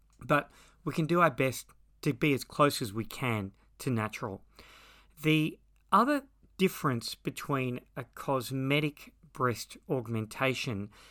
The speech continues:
and a breast reconstruction using an implant is that the complication rate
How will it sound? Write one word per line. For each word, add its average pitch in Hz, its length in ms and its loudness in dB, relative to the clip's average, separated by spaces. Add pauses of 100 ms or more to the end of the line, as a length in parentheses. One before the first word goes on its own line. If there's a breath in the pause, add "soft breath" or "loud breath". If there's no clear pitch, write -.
(200 loud breath)
and 123 420 0
a - 80 -2
breast 135 320 0
reconstruction 127 640 -2
using 120 300 -2
an 113 80 0
implant 123 540 -2 (440 soft breath)
is 151 180 -2
that 151 120 -4 (180)
the 147 140 0
complication 151 840 -4
rate 107 300 0